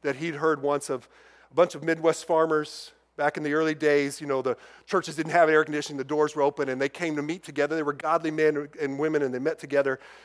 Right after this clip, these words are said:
for church. And there was one farmer right across the street from the church that chose on that day to get his tractors out.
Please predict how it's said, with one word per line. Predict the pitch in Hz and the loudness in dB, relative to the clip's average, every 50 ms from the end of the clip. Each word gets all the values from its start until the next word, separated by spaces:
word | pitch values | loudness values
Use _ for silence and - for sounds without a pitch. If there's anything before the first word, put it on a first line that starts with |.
| _ _ | _ _
for | - 147 | -8 -8
church. | - - - - - 214 214 180 160 - - - - - - - - - - | -8 -8 -12 -4 2 4 4 4 4 0 -2 -8 -10 -10 -14 -20 -20 -8 -2
And | 160 151 | 0 0
there | 160 | 2
was | 143 147 147 | 0 0 2
one | 151 180 202 220 | 4 4 4 4
farmer | 214 - 220 196 185 175 151 139 139 - - - | 4 4 6 6 8 6 6 2 0 0 -2 2
right | 190 165 180 208 | 8 8 10 8
across | 208 - - 214 190 - | 8 6 4 4 4 4
the | 202 | 0
street | 180 - - 196 185 - | -8 -6 -6 -6 -4 -4
from | 170 | -4
the | 170 151 | -4 -4
church | - - 190 175 143 135 - - - | -2 0 2 2 2 2 0 -4 -4
that | 143 - - | -4 -4 -4
chose | - - 202 190 185 180 160 | -6 2 4 6 6 6 4
on | 147 139 143 | 2 2 6
that | 165 175 180 175 151 | 6 6 6 6 4
day | 160 151 147 139 135 - - - - - | 4 4 4 2 0 -4 -12 -20 -20 -14
to | - 139 | -12 0
get | 139 170 | 2 2
his | 185 196 - | 2 2 -4
tractors | - - 190 175 165 - - 165 147 143 | 2 4 6 6 6 4 0 -4 2 4
out. | 135 131 131 131 143 - | 6 6 6 6 4 -2